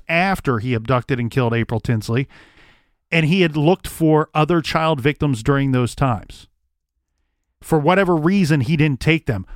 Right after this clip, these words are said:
Often, the simplest reason why he did not take them was because they were not alone. April, unfortunately, was alone when he spotted her. Now,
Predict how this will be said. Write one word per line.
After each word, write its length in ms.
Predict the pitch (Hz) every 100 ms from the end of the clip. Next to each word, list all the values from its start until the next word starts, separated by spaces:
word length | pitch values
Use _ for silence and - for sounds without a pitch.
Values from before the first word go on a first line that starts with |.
| - -
Often, 640 | 170 247 - 202 160 120
the 100 | 139
simplest 540 | - 214 226 170 -
reason 360 | 147 190 160 139
why 140 | 135
he 100 | 147
did 140 | 147 151
not 180 | 131
take 240 | - 165 170
them 180 | 202 156
was 160 | 139
because 240 | 151 143 123
they 100 | 123
were 120 | 127
not 200 | 123 113
alone. 520 | 98 120 160 98 82 - _ _ _ _ _ -
April, 480 | 147 147 160 151 139
unfortunately, 560 | 151 123 147 139 143 135
was 160 | 120 113
alone 560 | 107 131 139 107 87 _
when 120 | 117
he 120 | 113 113
spotted 460 | - 113 98 82
her. 240 | 87 - _ _ _ _ _ _ _ _ _ _ _ _ _ _ -
Now, 360 | 131 127 120